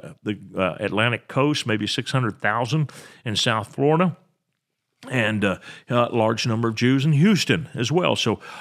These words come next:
all of these coastal cities, Chicago, I don't know if I mentioned that or not, but a large number of Jewish people live there. They will come home from all of those places. That's what happens when this is over. The captives are released.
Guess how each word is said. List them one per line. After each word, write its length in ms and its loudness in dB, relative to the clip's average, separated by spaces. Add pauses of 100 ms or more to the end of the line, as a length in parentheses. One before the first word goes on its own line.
all 340 2
of 80 0
these 160 0
coastal 460 0
cities, 280 2
Chicago, 600 -2
I 100 -8
don't 160 -6
know 60 -8
if 80 -8
I 60 -6
mentioned 320 -2
that 100 4
or 60 0
not, 240 -2
but 100 2
a 60 2
large 260 2
number 220 2
of 80 -2
Jewish 260 0
people 240 -2
live 180 -2
there. 180 2 (280)
They 180 4
will 300 4
come 360 0
home 580 -2 (320)
from 120 -2
all 380 2
of 220 -2
those 240 0
places. 640 -2
That's 280 -4
what 280 -2 (340)
happens 580 -2
when 140 -4
this 220 -2
is 100 -2
over. 380 0
The 100 -10
captives 540 -2
are 160 0
released. 380 -4